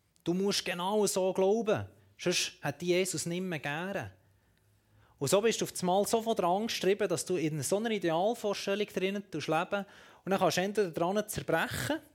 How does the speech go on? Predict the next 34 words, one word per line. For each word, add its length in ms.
oder 120
du 100
kannst 220
auf 80
das 120
Mal 180
glauben, 320
obwohl 220
es 80
eigentlich 240
nicht 160
die 40
Wahrheit 480
ist 220
über 140
dein 140
Leben. 400
Und 120
in 60
Jesaja 460
siebenundfünfzig, 800
Vers 280
fünfzehn 460
und 100
sechzehn, 720
sagt 360
Jesus, 500
äh, 300
Gott: 440
„Ich, 300
der 200
Hohe 320
und 220
Erhabene, 680